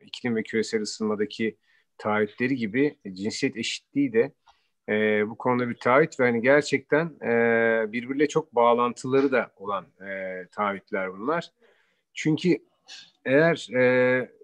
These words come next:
biz bu iklim ve küresel ısınma ile ilgili ya da bütün hayatımızdaki kaynak yönetimi ve yaşadığımız, e,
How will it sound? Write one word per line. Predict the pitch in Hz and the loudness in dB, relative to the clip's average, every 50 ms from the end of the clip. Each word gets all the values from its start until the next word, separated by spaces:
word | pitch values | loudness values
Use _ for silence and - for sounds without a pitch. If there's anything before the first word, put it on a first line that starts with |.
| - - | -20 -16
biz | - 117 113 110 107 135 143 131 127 127 | -12 -10 -10 -6 -2 -2 -2 -2 -2 -4
bu | 139 139 | -2 -2
iklim | 120 - - - 165 165 160 | -2 -4 -6 -4 0 0 2
ve | 151 | 0
küresel | - - 131 131 127 - 151 151 | 0 0 0 -2 0 2 2 2
ısınma | 143 - - 139 135 139 139 139 | 2 0 0 0 2 4 4 4
ile | 139 131 123 | 4 2 0
ilgili | 117 104 101 98 | -2 -4 -4 -4
ya | 98 92 | -4 -4
da | 95 95 | -6 -8
bütün | 95 - - 175 | -8 -6 -4 -2
hayatımızdaki | 165 123 135 131 123 120 117 - - 113 104 101 107 104 - | 0 2 2 2 2 2 0 -2 -4 -6 -4 -4 -4 -6 -6
kaynak | - - 107 104 113 139 143 - - | -6 -4 -4 0 0 0 0 0 -2
yönetimi | 123 113 107 107 - - 107 104 | -2 -2 -2 -2 -6 -8 -8 -6
ve | 101 101 101 - _ _ _ _ _ _ _ _ - | -6 -6 -8 -10 _ _ _ _ _ _ _ _ -8
yaşadığımız, | 110 101 - 127 113 110 127 135 139 143 - - - - - | -6 -4 -4 -4 -4 -2 0 2 2 0 0 -2 -8 -12 -8
e, | - 107 107 107 104 104 104 104 101 | -4 -2 0 0 0 0 0 -2 -4